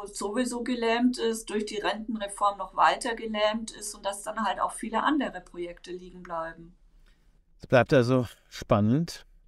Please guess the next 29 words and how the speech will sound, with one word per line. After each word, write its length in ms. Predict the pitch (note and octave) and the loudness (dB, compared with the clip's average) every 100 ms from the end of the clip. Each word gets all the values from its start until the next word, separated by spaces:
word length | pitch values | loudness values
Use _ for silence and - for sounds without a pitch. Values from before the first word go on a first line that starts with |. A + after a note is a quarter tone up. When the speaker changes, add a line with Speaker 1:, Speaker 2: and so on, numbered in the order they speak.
| - | -12
Speaker 2:
in 80 | A#2 | -6
Frankreich. 560 | - A2+ A#2 C#3 C3+ - | 0 0 6 4 4 2
Danke, 200 | A#2+ B2+ | 2 6
dass 200 | B2 - | 4 4
du 80 | |
für 160 | A#2 B2 | 2 4
uns 200 | A#2 A#2 | 4 4
am 160 | G#2 F#2+ | 4 4
Ball 240 | F#2 C3 | 4 2
bleibst. 580 | C#3 C3+ E3 - - - _ - _ _ | 4 4 4 -2 -10 -16 _ -20 _ _
Gerade 300 | - A2 B2 | 2 6 6
aktuell 460 | A#2+ - C#3 A#2 D3 | 4 4 6 8 6
auch 400 | B2+ C#3+ D#3+ - | 6 6 4 2
auf 240 | A#2 A2 | 2 2
wort 320 | G#2+ G#2+ C3+ - | 4 4 4 2
punkt 200 | B2 A#2+ | 2 4
L 140 | A#2+ | 4
U 280 | B2 C3+ C#3+ _ _ _ _ - | 4 2 0 _ _ _ _ 0
eine 400 | G2+ A#2 A2+ A2 | 4 6 6 6
sehr 160 | A2+ | 6
spannende 400 | G2+ A2 C#3+ D3+ | 4 2 6 6
Analyse 560 | A#2+ G#2 G#2+ D#3+ F#3+ F#3 | 6 6 2 2 2 2
von 220 | - E3+ | 2 4
dir, 500 | D#3 E3 F3+ F3+ F#3 - | 4 6 8 6 4 2
ähm, 500 | A#2+ A#2 A2+ A#2 A#2+ - | 4 6 6 4 2 2
ein 160 | A2 | 0
Volk 360 | - A#2+ D3+ - | 4 4 4 2
von 260 | - B2 | 4 4
Revolutionären, 1080 | G#2 A#2+ B2+ A#2 A2+ G2 G#2+ F3 G2 B2 G3 | 6 4 4 2 4 6 6 4 4 2 0